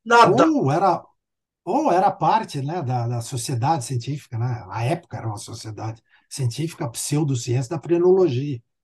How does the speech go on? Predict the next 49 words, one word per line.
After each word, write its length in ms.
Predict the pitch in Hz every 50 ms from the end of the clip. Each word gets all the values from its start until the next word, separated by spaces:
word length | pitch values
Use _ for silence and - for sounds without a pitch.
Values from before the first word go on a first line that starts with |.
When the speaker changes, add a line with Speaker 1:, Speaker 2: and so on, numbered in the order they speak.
| _ _ _
Speaker 2:
Então, 440 | - 117 127 190 247 - 117 101 104
vai 200 | 117 127 139 135
juntando 460 | 123 151 160 143 120 139 139 165 185
e 40 | 180
fala, 220 | - 220 220 170
"Ah, 40 | 123
ele 100 | 113 -
fez 220 | - 123 117 110
medicina", 680 | 117 135 151 - - - - 143 160 147 120 104 - - _ 123 - _ _ _ _ _ _
tal, 240 | - 123 127 117 -
mas 220 | 90 92 101 117
não, 220 | - - 202 190 156
não, 340 | 120 113 113 110 107 107 - _ _ _ _ -
não 100 | 123 123
procede, 580 | - 180 185 180 - - 147 120 - - - -
né? 160 | 104 110 - - _ _ _ _ _ _ _ -
Speaker 1:
Bom, 160 | 165 147 -
agora 260 | 170 190 220 240 233
sim. 180 | - - - 277
Speaker 2:
A 80 | - 190
não 160 | 214 214 190
ser, 440 | - - - 170 175 185 254 269 -
a 160 | - 160 175 190
não 180 | 208 220 202
ser 240 | - - - 180 185
que 80 | 180 -
apareça 640 | 180 - 311 320 240 180 190 202 - - 285 285 - _ _ _ _ _ _
uma 180 | 254 262 240
fonte 300 | - - 190 190 185 -
primária 640 | - - 262 269 247 202 180 180 185 214 254 - - _ _ _ _ _ _ _ _ _
falando, 360 | - - 285 302 - 160 143 127
mas 280 | 127 127 139 151 151
nós 200 | 156 151 156 156
não 120 | 185 269 -
temos 420 | - 208 185 185 185 262 262 233
isso. 300 | 160 127 117 - - _ _ _ _ _ _ _ _ _ _
Speaker 1:
Não, 220 | 170 165 156 156 170
essa 320 | 214 220 - - 214 196
aí 80 | 185 196
eu 120 | 202 196
acho 180 | 196 196 - -
que 80 | 190
não 160 | 190 185 156
vai 100 | 151 180
aparecer. 440 | 180 - 175 170 156 - - 151 156 160
Agora, 280 | 160 165 180 190 190
do 320 | 160 165 180 180 165 139 123
Speaker 2:
Não 180 | 175 160 123 120
vai. 180 | 117 113 -